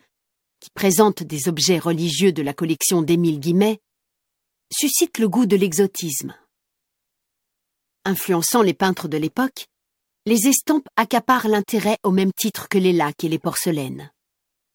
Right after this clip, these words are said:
Les œuvres d'Utamaro Kitagawa, grand maître de l'estampe, et d'Hiroshige,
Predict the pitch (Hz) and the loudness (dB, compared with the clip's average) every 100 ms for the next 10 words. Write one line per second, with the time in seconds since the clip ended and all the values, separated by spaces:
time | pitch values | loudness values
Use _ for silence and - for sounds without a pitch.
0 | _ _ _ _ _ _ _ - 143 143 | _ _ _ _ _ _ _ -14 -10 -2
1 | 214 220 175 160 185 - 175 185 180 233 | -2 -2 -4 -4 -4 0 0 0 0 -2
2 | - - 156 170 185 233 247 _ _ _ | -4 -6 -2 0 2 0 -4 _ _ _
3 | _ - 147 175 196 175 175 - 151 151 | _ -14 -4 2 4 4 2 0 -6 -2
4 | 170 - - 240 - - _ _ _ _ | 0 0 0 0 -2 -10 _ _ _ _
5 | _ _ _ - 208 170 233 202 190 208 | _ _ _ 0 0 2 2 4 2 2
6 | 180 226 277 | 0 0 -2